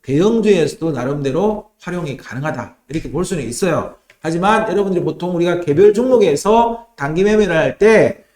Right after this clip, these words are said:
이런 공식을 여러분들이 실전에서 딱 잡아두고 하신다 그러면 뭔가 내가 대응하는 데 있어가지고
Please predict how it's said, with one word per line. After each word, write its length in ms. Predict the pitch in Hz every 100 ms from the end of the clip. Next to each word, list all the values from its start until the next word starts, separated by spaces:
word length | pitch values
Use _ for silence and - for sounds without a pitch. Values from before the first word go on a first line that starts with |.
| _
이런 380 | 185 233 240 226
공식을 720 | 214 220 214 208 185 196 185
여러분들이 480 | 170 175 170 151 160
실전에서 600 | - 233 233 240 208 190
딱 580 | 208 226 247 247 - _
잡아두고 540 | - 247 277 254 208
하신다 320 | 180 - 175 151
그러면 440 | 135 175 180 104 _ _
뭔가 800 | 170 240 247 254 254 254 - -
내가 540 | 139 170 214 226 202 -
대응하는 720 | 151 208 269 285 277 269 254
데 100 | 226
있어가지고 580 | 196 202 175 175 160